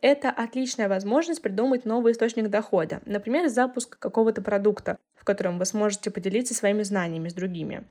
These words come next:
Главное делать это тщательно, уникально и грамотно, чтобы это был именно ваш продукт,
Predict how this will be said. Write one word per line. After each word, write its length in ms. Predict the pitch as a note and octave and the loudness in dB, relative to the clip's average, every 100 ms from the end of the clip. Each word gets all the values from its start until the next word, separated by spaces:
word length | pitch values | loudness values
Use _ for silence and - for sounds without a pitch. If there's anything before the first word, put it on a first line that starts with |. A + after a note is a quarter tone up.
| _ _ | _ _
Главное 460 | A3 A3+ G4+ F4 A#3+ | 4 6 8 6 2
делать 320 | G#3+ B3 B3 | 4 4 2
это 160 | A3 G3+ | -2 -4
тщательно, 760 | - C4 D#4+ E4 D4 C#4+ C#4+ - _ | 0 2 2 2 2 2 2 -4 _
уникально 640 | G#3 G3+ G3+ A#3 C#4+ C4+ B3 | -2 0 4 6 6 4 2
и 140 | - | 0
грамотно, 580 | G#3 A3 G3 F3+ F3 F3 | 2 2 2 -2 -4 -6
чтобы 300 | - G3 G3+ | -2 2 2
это 160 | G3 | 2
был 160 | G3 A3 | 2 2
именно 340 | G3+ A3 A3+ | 2 2 2
ваш 460 | G#3 G#3 A3 F3 - | 0 0 0 0 -4
продукт, 580 | F3 F#3 G#3+ F4 - | -10 0 0 0 -6